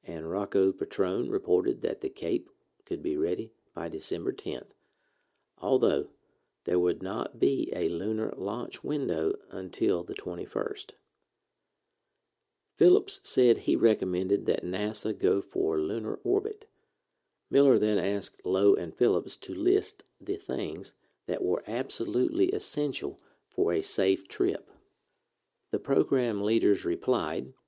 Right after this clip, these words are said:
that the service propulsion system had to work to get the spacecraft out of lunar orbit, and there had to be at least sixty hours of oxygen remaining to get the crew back to Earth.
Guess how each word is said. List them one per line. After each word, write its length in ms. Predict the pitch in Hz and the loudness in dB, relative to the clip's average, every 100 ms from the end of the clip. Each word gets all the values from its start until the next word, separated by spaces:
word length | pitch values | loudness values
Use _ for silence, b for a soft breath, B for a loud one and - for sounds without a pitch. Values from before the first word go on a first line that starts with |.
| - | -6
that 460 | 95 95 - - | -2 -2 -4 -10
the 220 | - 85 82 | -6 -4 -2
service 460 | - 131 120 104 | 0 2 2 0
propulsion 600 | - - - - - 92 | -4 -8 -2 -2 -2 -4
system 420 | - 90 - 92 | -2 -2 -2 -6
had 320 | 90 - 139 135 | -6 -4 -4 -4
to 100 | 87 | -6
work 360 | 80 80 - b b b b | -4 -4 -6 b b b b
to 80 | 87 | -6
get 240 | 98 - | -4 -4
the 80 | 107 | -6
spacecraft 880 | - 117 143 135 - 78 78 78 - - | -6 -2 -2 -2 -2 -6 -6 -8 -14 -10
out 260 | 92 90 - | -6 -6 -6
of 180 | 92 85 | -12 -8
lunar 320 | 90 95 87 | -8 -8 -10
orbit, 560 | - - 73 - - - _ _ _ _ _ _ _ | -4 2 2 0 -8 -18 _ _ _ _ _ _ _
and 320 | 131 101 90 - _ _ _ _ | -4 -4 -4 -10 _ _ _ _
there 120 | - 92 | -10 -4
had 200 | 104 101 | -4 -4
to 60 | |
be 360 | 95 113 95 - | 4 6 6 0
at 160 | 101 - | -4 -4
least 420 | 92 92 - - | -4 -2 -2 0
sixty 520 | - - - - 131 - | 2 2 0 -2 -4 -6
hours 600 | - 120 98 82 98 - b b b - | -4 -2 0 -2 -4 -6 b b b -6
of 180 | 87 - | -6 -6
oxygen 580 | 123 - - 80 85 - | -8 -4 -4 -4 -6 -6
remaining 640 | 95 92 113 117 85 82 | -6 -4 -4 -4 -6 -12
to 100 | - | -12
get 220 | - 98 - | -6 -6 -6
the 80 | |
crew 400 | - - 131 90 | -8 -2 -2 -2
back 320 | 87 90 - - | -6 -8 -8 -10
to 140 | 98 - | -12 -8
Earth. 420 | 107 92 - | -6 -8 -10